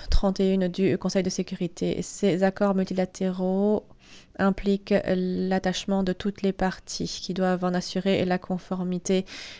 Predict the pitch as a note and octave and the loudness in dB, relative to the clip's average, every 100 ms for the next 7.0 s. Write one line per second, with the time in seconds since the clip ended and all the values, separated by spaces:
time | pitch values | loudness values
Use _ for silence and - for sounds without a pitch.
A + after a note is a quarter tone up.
0 | - F#3 - G3 - F#3+ F#3 F3 F#3 F3+ | -4 -4 -2 -4 -2 -2 -2 0 0 0
1 | F#3+ - G3 - G#3+ F3 F3+ F3 F3 F#3 | -2 -2 -4 0 0 2 2 4 4 2
2 | F#3 F3+ - - G3 F#3+ F#3 F3 - F3+ | -2 -4 -8 -6 -2 0 0 -2 -2 -4
3 | F3+ F3+ F3 - F3+ F3 F3 - - - | -4 -4 -4 -4 -2 0 -2 -4 -18 -20
4 | - - - F#3+ - F3 F3 - - G3 | -20 -8 -2 0 0 -2 -2 -4 -6 -4
5 | F3+ - F#3 - G3 F#3 F3 F3 F3 F3 | -2 -2 -4 -4 -2 0 -2 -2 -4 -2
6 | F#3+ - F#3 F#3 F3 E3+ - - - F3 | -4 -4 -4 -2 -4 -6 -6 -6 -8 -10